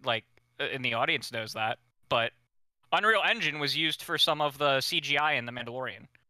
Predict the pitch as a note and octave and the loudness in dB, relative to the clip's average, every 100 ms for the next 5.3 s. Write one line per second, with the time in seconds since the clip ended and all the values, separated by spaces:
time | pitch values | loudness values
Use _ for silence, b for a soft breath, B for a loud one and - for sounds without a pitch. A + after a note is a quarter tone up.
0 | _ _ _ - G3+ F#3 F3 - _ b | _ _ _ -2 2 4 4 0 _ b
1 | _ _ D3+ G#3+ A3+ G#3 A#3 F3+ C#3+ D#3 | _ _ 0 0 4 2 2 -4 -2 0
2 | E3 C#3+ D#3+ C3+ C3 D#3+ A#2+ - B2+ C#3 | 0 2 2 4 4 2 0 -8 -8 -8
3 | A#2 - _ _ _ _ _ _ - D#3 | -12 -14 _ _ _ _ _ _ -4 -2
4 | F3 - - - - F#3 - F3 F3+ F3 | -2 -4 -14 -16 -8 -4 -2 -2 -2 0
5 | F#3 B2+ - | 0 0 -8